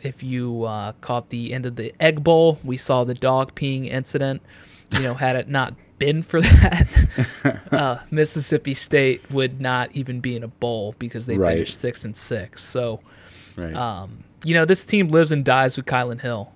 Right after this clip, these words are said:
Speaker 1: You know, he's a junior running back, thirteen hundred forty-seven yards, ten touchdowns on the year, averaging five point seven yards per carry. They have kind of a two-quarterback system in Garrett Shrader and Tommy Stevens. They're both effective at running the ball. And,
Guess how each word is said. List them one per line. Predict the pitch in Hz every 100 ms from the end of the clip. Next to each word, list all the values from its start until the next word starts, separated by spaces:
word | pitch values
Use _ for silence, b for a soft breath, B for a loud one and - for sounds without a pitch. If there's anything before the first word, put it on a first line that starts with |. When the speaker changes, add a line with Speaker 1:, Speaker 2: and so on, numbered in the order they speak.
| _
Speaker 1:
You | 127
know, | 123
he's | 123
a | 127
junior | 143 135 131
running | 131 127
back, | 127 127 123 - _ b b b b _ _
thirteen | 147 127 147 139
hundred | 139 135 131
forty-seven | 143 135 - 131 131
yards, | 131 131 131 -
ten | 139 131
touchdowns | 135 127 139 127 127
on | 123
the | 120
year, | 120 147 160 160 156 - _ -
averaging | 131 131 135 127
five | - 131 127
point | 131
seven | - 127 127
yards | 127 123
per | -
carry. | - 151 156 151 156 B B B B
They | -
have | 147 147
kind | 160 147
of | 131
a |
two-quarterback | - 156 - 147 131 127 123
system | - 147 - 139
in | 127
Garrett | 135 131 120
Shrader | - 135 127
and | 123
Tommy | 131 123 120
Stevens. | - 139 139 147 147 - - B B
They're | - 143
both | 143 143
effective | 131 - 135 - 131
at |
running | 123 131 139
the | 139
ball. | 139 147 151 - _ _ _ _ _ _ - -
And, | 151 147 147